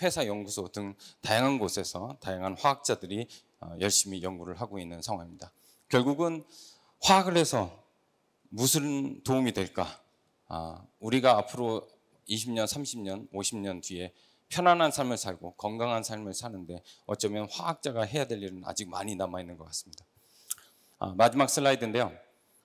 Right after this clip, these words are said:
어, 아까 오십 개, 이 매년 오십 개의, 어,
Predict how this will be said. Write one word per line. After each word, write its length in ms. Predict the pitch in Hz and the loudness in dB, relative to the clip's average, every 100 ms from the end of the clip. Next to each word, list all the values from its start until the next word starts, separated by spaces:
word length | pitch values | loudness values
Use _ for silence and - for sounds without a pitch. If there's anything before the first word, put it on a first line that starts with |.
| _ _ | _ _
어, 560 | 101 101 101 98 101 - _ _ _ _ _ - _ _ _ - | 0 2 2 -2 -6 -14 _ _ _ _ _ -20 _ _ _ 0
아까 260 | 110 123 | 4 4
오십 540 | 92 139 147 185 - - | 4 2 4 2 0 -2
개, 180 | 131 - | -2 0
이 160 | 131 | 0
매년 560 | 120 120 147 143 117 143 | 4 4 4 4 2 0
오십 420 | 110 135 170 156 | 0 6 6 4
개의, 600 | - 117 110 123 120 120 101 | 0 2 4 4 4 0 -2
어, 360 | 95 95 95 | 0 0 -2